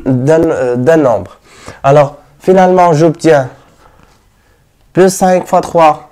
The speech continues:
c'est quinze x. Plus cinq fois moins quatre, c'est moins vingt y. Plus cinq fois deux est égal à dix. Voilà, j'ai obtenu finalement une nouvelle équation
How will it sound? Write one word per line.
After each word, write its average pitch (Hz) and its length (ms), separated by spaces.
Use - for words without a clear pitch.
c'est - 260
quinze 104 640
x. 135 520
Plus 180 180
cinq 180 360
fois 175 180
moins 170 240
quatre, 165 380
c'est - 320
moins 98 300
vingt 101 360
y. 104 460
Plus 180 200
cinq 170 400
fois 156 460
deux 117 300
est 175 260
égal 143 480
à 165 320
dix. - 680
Voilà, 113 400
j'ai 120 180
obtenu 143 420
finalement 139 680
une 101 380
nouvelle 220 580
équation 156 580